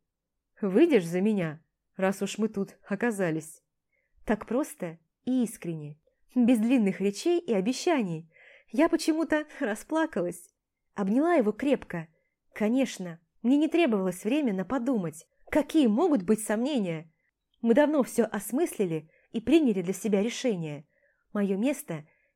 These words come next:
рядом с ним. "Я не знаю, что бы со мной было", сбивчиво зашептала. "С самого детства,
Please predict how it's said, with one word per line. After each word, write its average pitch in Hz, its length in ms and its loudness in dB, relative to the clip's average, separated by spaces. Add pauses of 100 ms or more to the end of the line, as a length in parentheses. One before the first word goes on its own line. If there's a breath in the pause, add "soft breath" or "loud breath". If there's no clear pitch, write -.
рядом 208 320 -2
с - 160 -8
ним. 170 320 -6 (560)
"Я 226 220 -2
не 240 100 0
знаю, 254 300 0
что - 160 -6
бы 202 100 0
со 220 180 -4
мной 190 220 0
было", 185 400 -2 (720)
сбивчиво 185 560 -6 (220)
зашептала. 170 720 -10 (840)
"С - 120 -14
самого 254 340 0
детства, 233 540 -4